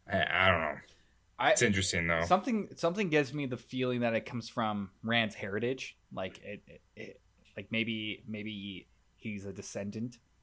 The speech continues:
Speaker 2: of, uh, dragons. Maybe not a direct descendant, like his dad was one, but maybe, like, from Luz Therin.
Speaker 1: His dad was a literal dragon?
Speaker 2: Like a real dragon? Yeah, definitely. Hundred percent.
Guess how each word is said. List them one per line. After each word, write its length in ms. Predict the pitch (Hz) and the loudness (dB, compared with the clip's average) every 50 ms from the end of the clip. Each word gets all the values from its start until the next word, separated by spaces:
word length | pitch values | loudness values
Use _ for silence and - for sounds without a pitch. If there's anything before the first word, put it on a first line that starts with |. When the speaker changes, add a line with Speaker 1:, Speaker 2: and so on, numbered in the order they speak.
| _ _ _ _ _ - | _ _ _ _ _ -6
Speaker 2:
of, 360 | 113 117 117 117 117 113 - - | -2 0 0 0 0 -2 -2 0
uh, 360 | 120 120 120 120 120 117 117 117 117 - _ _ _ _ _ _ _ _ _ _ _ _ _ _ _ _ _ _ | 0 2 2 2 2 2 0 -2 -4 -12 _ _ _ _ _ _ _ _ _ _ _ _ _ _ _ _ _ _
dragons. 500 | 139 151 123 127 127 147 147 160 - - _ _ _ _ _ _ _ _ _ | 0 2 2 2 0 -2 -8 -10 -12 -16 _ _ _ _ _ _ _ _ _
Maybe 220 | - 135 135 135 131 | 2 2 4 4 6
not 200 | 131 131 123 117 | 6 8 6 6
a 20 | |
direct 320 | 104 110 104 107 101 - - | 6 4 2 2 0 0 -4
descendant, 320 | 110 - 123 123 143 139 | -8 -6 -4 -6 -4 -4
like 100 | 98 92 | -4 -6
his 120 | 92 87 | -6 -8
dad 300 | - 95 87 87 95 95 | -6 -6 -6 -6 -6 -2
was 160 | 117 113 - - | -4 -4 -4 -2
one, 240 | 131 131 131 135 135 - - _ _ | -6 -6 -6 -6 -10 -16 -20 _ _
but 200 | - 120 104 85 | -2 -2 -2 0
maybe, 420 | 107 107 110 107 107 104 104 104 104 | 0 -2 0 0 -2 -2 -2 -4 -2
like, 300 | 104 98 95 92 90 _ _ _ _ | -2 -2 -2 -4 -6 _ _ _ _
from 200 | - 120 110 110 | 0 0 2 2
Luz 200 | 110 110 107 98 | 2 0 -2 -2
Therin. 220 | - 110 98 92 - - _ _ _ _ _ - | 0 0 0 0 0 -4 _ _ _ _ _ -2
Speaker 1:
His 120 | 104 95 | 0 4
dad 260 | 90 90 87 90 90 | 6 8 8 10 10
was 140 | 92 95 95 | 8 8 6
a 40 | 90 | 6
literal 360 | 85 87 90 92 95 90 87 82 | 4 4 6 6 8 8 8 8
dragon? 440 | 90 87 85 87 87 101 110 107 101 - - - - - - - - | 8 8 8 8 8 6 2 0 -4 -10 -18 -20 -20 -20 -16 0 0
Speaker 2:
Like 80 | 113 107 | 2 2
a 60 | 110 | 2
real 200 | 101 101 101 117 | 0 2 2 2
dragon? 400 | 131 131 135 131 131 143 160 170 - - | 4 6 6 6 6 4 0 -6 -8 -10
Yeah, 260 | - - - - - - - - - - - - - | -6 -4 -4 -4 -4 -10 -14 -20 -20 -20 -20 -10 2
definitely. 440 | - 139 139 - 101 87 87 85 - - | 4 4 4 4 0 -8 -10 -12 -10 -6
Hundred 140 | 143 143 - | -6 -4 -4
percent. 300 | - - 139 113 95 | -4 -2 -2 -2 -2